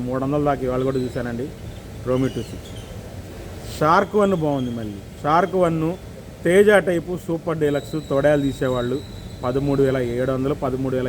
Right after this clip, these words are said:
ఎనిమిది వందలు వేశారండి. తొడయాలు తేజ డీలక్స్లు లేవు కాబట్టి, ఈ వాళ్ళకి తొడయాలు తీస్తే తేజాలో మిక్స్ అవుతాయి కంపల్సరీ కాబట్టి, వాళ్ళు పదమూడు వేల ఎనిమిది వందలు వేశారు.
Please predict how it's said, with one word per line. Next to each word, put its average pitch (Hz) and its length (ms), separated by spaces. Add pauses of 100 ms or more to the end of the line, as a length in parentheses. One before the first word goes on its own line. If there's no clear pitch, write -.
(120)
ఎనిమిది 123 180
వందలు 139 220
వేశారండి. 110 420 (800)
తొడయాలు 196 440 (100)
తేజ 180 240 (240)
డీలక్స్లు 165 480 (120)
లేవు 156 280
కాబట్టి, 147 400 (340)
ఈ 175 240 (400)
వాళ్ళకి 143 340
తొడయాలు 175 380
తీస్తే 185 220 (100)
తేజాలో 160 400
మిక్స్ 143 240
అవుతాయి 156 220 (200)
కంపల్సరీ 135 540
కాబట్టి, 123 340 (580)
వాళ్ళు 156 260 (100)
పదమూడు 156 360
వేల 147 120 (100)
ఎనిమిది 127 200
వందలు 131 180
వేశారు. 110 260